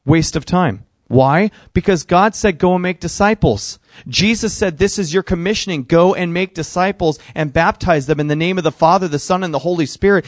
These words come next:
And Paul encourages in Second Corinthians chapter five, I know I'm talking fast, but I can't resist it.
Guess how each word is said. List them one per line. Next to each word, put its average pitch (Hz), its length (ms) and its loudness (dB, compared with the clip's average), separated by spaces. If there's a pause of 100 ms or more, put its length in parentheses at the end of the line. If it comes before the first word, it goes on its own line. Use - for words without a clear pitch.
(100)
And 151 160 -8
Paul 196 240 -2
encourages 180 560 -4
in 147 80 -10
Second 185 260 -6
Corinthians 190 360 -6
chapter 175 260 -4
five, 180 240 -2
I 156 40 0
know 170 120 -2
I'm 185 80 -4
talking 170 260 -10
fast, 185 300 0 (120)
but 175 120 0
I 165 40 2
can't 196 280 -6
resist 202 340 0
it. - 180 -2